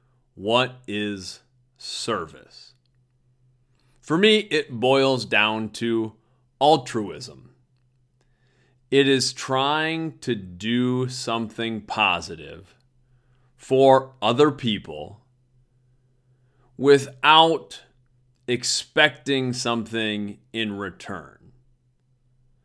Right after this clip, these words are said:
We've talked about this before, but it's the idea of doing good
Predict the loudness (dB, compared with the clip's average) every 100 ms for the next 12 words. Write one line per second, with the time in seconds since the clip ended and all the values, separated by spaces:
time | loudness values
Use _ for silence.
0 | _ _ -2 -2 2 6 6 6 0 2
1 | 4 2 -2 -2 -2 -2 -8 -14 _ _
2 | -8 -8 -6 -6 -6 -10 -20 _ _ _
3 | _ 0 0 2 4 4 4 2 4 4
4 | 2 0 0 -2 -10 _ _ _ -18 -6
5 | 0 2 2 2 0 -4 -4 4 6 6
6 | 4 0 -4